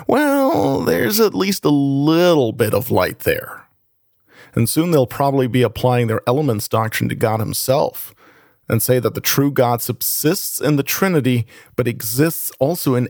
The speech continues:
elements, in other gods. You know, partially and imperfectly, also in Hindu idols, in pantheism, in animism, in Unitarianism, and so on.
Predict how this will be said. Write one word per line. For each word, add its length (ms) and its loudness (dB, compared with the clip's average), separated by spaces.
elements, 640 -2
in 160 0
other 280 0
gods. 640 -4
You 100 2
know, 340 0
partially 880 -2
and 180 0
imperfectly, 1080 -4
also 400 0
in 180 -2
Hindu 480 0
idols, 640 -2
in 140 0
pantheism, 920 0
in 240 0
animism, 760 -2
in 120 2
Unitarianism, 1040 0
and 140 -8
so 260 0
on. 180 -6